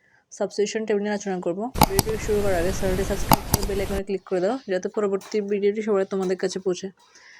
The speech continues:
তাহলে আমরা ইতিমধ্যে সব কিছু আলোচনা করা শেষ, আমাদের শুধু সাবস্টিটিউশন টেবিলটাই ছিল পাঁচ নাম্বারের। ঠিক আছে, আমরা তিনটা সাবস্টিটিউশন টেবিল দেখব।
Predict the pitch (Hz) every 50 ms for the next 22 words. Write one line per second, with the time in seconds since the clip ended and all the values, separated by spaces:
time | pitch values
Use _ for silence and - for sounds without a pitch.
0 | - _ _ _ 233 226 220 214 220 226 233 - - _ _ - 226 214 208 220
1 | 220 226 226 226 220 226 - 214 202 - 214 208 220 220 214 214 214 196 196 196
2 | 196 190 202 208 - - 202 202 - 208 190 185 190 196 - - 214 214 214 -
3 | - _ - - 208 196 - 208 196 196 214 220 226 233 233 - - 196 196 190
4 | 196 214 214 214 214 208 185 202 240 269 _ _ _ _ _ 196 185 185 - 190
5 | 180 180 180 180 180 202 254 - _ _ _ _ _ _ _ _ _ _ _ -
6 | 214 202 208 - 196 190 196 208 208 208 _ - 208 202 202 208 214 208 208 220
7 | 202 - 214 196 - 208 220 226 226 214 190 196 202 202 185 170 180